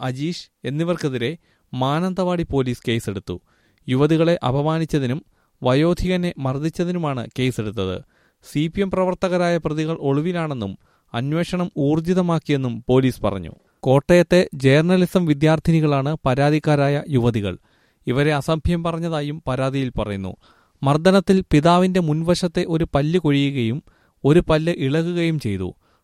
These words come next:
തുടർന്ന് മാനന്തവാടി പോലീസിൽ പരാതി നൽകി. എടവക എള്ളുമന്തത്ത് വെള്ളിയാഴ്ച നടന്ന സംഭവം ഇന്നലെയാണ് വാർത്താ ചാനലുകളിലൂടെ പുറംലോകത്തെത്തിയത്. പ്രതികളെ ഉടൻ അറസ്റ്റ് ചെയ്യണമെന്നാവശ്യപ്പെട്ട് യൂത്ത് കോൺഗ്രസ് പ്രവർത്തകർ രംഗത്തെത്തി.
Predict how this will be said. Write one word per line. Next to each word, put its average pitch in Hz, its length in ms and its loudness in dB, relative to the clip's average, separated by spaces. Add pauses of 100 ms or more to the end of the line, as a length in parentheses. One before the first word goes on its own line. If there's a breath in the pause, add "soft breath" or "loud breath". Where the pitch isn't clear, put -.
(120)
തുടർന്ന് 139 340 2
മാനന്തവാടി 160 640 -2
പോലീസിൽ 151 500 -6 (160)
പരാതി 151 360 -4
നൽകി. 98 360 -4 (260)
എടവക 170 420 2 (300)
എള്ളുമന്തത്ത് 165 760 0
വെള്ളിയാഴ്ച 151 540 -2
നടന്ന 170 260 -4
സംഭവം 131 480 -2 (440)
ഇന്നലെയാണ് 165 500 0
വാർത്താ 147 420 0
ചാനലുകളിലൂടെ 151 840 -2 (100)
പുറംലോകത്തെത്തിയത്. 131 1000 -2 (560)
പ്രതികളെ 147 480 0
ഉടൻ 143 320 -2
അറസ്റ്റ് 143 360 -4
ചെയ്യണമെന്നാവശ്യപ്പെട്ട് 156 1000 -2 (220)
യൂത്ത് 170 300 4
കോൺഗ്രസ് 175 480 2
പ്രവർത്തകർ 143 580 0 (260)
രംഗത്തെത്തി. 139 640 -2